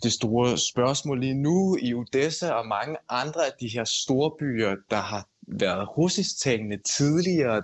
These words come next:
det er ligesom, hvad gør vi, hvad gør vi nu? Øh, i går aftes var vi i Mykolaiv, øh, på vej mod Odessa, hvor det ligesom, hvor vi besøgte et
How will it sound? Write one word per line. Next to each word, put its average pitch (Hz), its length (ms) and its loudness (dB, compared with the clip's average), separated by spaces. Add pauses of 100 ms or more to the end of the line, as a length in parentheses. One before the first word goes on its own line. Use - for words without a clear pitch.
det 139 120 4
er 127 60 4
ligesom, 139 360 -2 (320)
hvad 127 340 0
gør 143 160 2
vi, 131 300 -2 (200)
hvad 123 240 0
gør 131 180 -2
vi 113 120 -4
nu? 127 360 0 (640)
Øh, 113 440 4
i 113 160 -2
går 131 520 2
aftes 123 500 -2
var 104 180 0
vi 98 140 0
i 95 40 0
Mykolaiv, 101 760 2 (280)
øh, 104 340 2
på 110 60 -4
vej 117 200 0
mod 117 200 0
Odessa, 113 500 0
hvor 104 180 0
det 92 320 0
ligesom, 98 360 0 (920)
hvor 113 160 2
vi 107 120 2
besøgte 120 460 0
et 110 60 -2